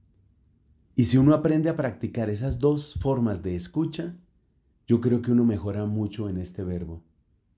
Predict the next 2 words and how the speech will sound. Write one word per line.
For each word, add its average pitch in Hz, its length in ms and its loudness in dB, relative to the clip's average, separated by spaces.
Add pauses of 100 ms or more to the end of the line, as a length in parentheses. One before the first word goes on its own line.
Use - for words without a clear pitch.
(1300)
Escucha 123 640 2
receptiva 165 880 -4